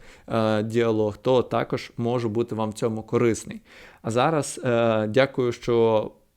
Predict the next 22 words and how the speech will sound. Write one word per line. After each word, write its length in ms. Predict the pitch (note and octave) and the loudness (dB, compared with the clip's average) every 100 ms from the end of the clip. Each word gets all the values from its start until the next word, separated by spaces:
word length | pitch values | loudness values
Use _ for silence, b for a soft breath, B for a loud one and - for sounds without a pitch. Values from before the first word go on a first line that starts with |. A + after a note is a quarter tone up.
| _ | _
подивилися 640 | - C3 B2+ A#2+ A2 G#2+ A#2 | 2 4 6 4 4 2 -4
це 160 | - A#2 | -4 -2
відео. 420 | A2 D3 C#3 C3+ B B | 0 2 0 -2 B B
Сподіваюсь, 600 | - C3 A2+ A#2 A#2 A2+ | -6 -2 2 2 2 -2
воно 200 | A#2 A2+ | -4 -2
було 260 | G#2+ A2+ G#2+ | 0 0 2
вам 240 | G#2+ G#2 | 0 -2
корисне, 600 | - A2+ A2 B2 C#3+ D3 | 0 2 2 0 -4 -6
і 40 | |
ви 120 | C3 A#2 | -4 -4
побачили 540 | A2+ A#2 A2+ - A#2 | -2 0 0 0 -4
для 140 | G#2+ | -4
себе 320 | A2+ B2 A2+ A2+ | -4 -4 -2 -4
цікаві 460 | - - A#2+ A2+ | -6 -4 -2 0
нюанси, 480 | A2+ A2+ A2+ A2 - | -2 -2 -2 -4 -6
на 80 | A2 | -8
які 200 | G#2+ B2+ | -6 -4
варто 340 | A2 A2 - | -2 -2 -2
вам 180 | G#2+ G2+ | -4 -4
також 400 | - G#2+ - A2 | -4 -4 -4 -6
звертати 480 | A#2 A#2+ B2 B2 B2+ | -2 -2 -2 -2 -2
увагу. 500 | A#2+ A#2+ C3+ D3 | -2 -2 -4 -4